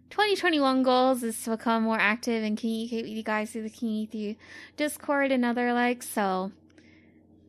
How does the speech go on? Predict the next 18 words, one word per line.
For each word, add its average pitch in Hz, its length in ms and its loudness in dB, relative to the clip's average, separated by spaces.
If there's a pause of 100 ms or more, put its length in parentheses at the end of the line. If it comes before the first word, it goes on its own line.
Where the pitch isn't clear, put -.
(140)
hol-, - 300 -4
I'm 220 180 2
holding 247 400 2
myself 233 400 0
accountable. 247 680 0
If 240 180 -4
you 226 60 -6
wanna 214 200 -2
hold 208 240 -2
me 214 200 0
accountable, 247 540 0
go 233 160 2
ahead, 226 460 2 (140)
call 226 260 2
me 214 160 2
out. 196 400 2 (140)
<laughs> 359 640 -4 (540)
Because 226 360 0